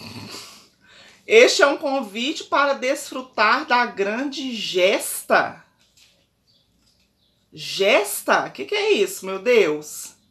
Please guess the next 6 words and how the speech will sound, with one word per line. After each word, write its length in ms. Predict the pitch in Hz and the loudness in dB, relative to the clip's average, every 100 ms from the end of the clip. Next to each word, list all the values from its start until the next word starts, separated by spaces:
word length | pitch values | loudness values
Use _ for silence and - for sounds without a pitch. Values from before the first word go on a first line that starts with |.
| _ _ _ _ | _ _ _ _
"Ao 260 | - 202 202 | 2 4 6
ar 320 | 208 240 240 | 6 4 2
livre. 720 | 208 202 220 170 160 139 135 _ _ _ _ _ _ _ _ | -4 -6 -10 -12 -12 -12 -18 _ _ _ _ _ _ _ _
Prepare 760 | 214 214 220 - 208 220 277 311 | 4 4 4 0 2 4 2 -2
sua 300 | - 262 247 | -4 0 0
melhor 520 | 240 220 220 240 | 2 2 2 0